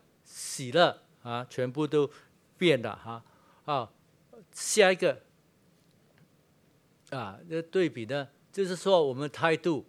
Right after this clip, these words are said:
啊，勿要在主面前谦卑，主就必叫你们升高啊。第四章十一节，另外一个对比呢，你若怎么样判断，呃，就不是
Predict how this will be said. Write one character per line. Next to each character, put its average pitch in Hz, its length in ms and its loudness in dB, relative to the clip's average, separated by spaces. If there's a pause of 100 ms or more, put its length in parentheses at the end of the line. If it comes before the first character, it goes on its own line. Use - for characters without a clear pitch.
啊， 110 200 -12 (300)
勿 220 180 -2
要 196 260 8
在 196 220 4
主 131 240 -6
面 165 280 -4
前 131 360 -6
谦 175 400 -4
卑， 175 360 0 (360)
主 123 300 -6
就 180 240 2
必 175 180 -6
叫 170 340 2
你 127 120 -8
们 135 300 -4 (240)
升 - 360 -8
高 170 480 2
啊。 110 240 -14 (600)
第 202 120 -10
四 220 260 -6
章 196 240 2
十 156 280 -4
一 190 120 -2
节， 143 480 -2 (260)
另 190 200 0
外 180 80 2
一 165 40 2
个 160 60 -4
对 170 280 0
比 127 180 -10
呢， 143 260 -2 (380)
你 151 180 -4
若 170 520 6
怎 139 120 -12
么 151 80 -6
样 170 240 0 (800)
判 180 280 -2
断， 175 460 6 (280)
呃， 127 240 -14
就 165 260 -4
不 160 160 -10
是 156 400 0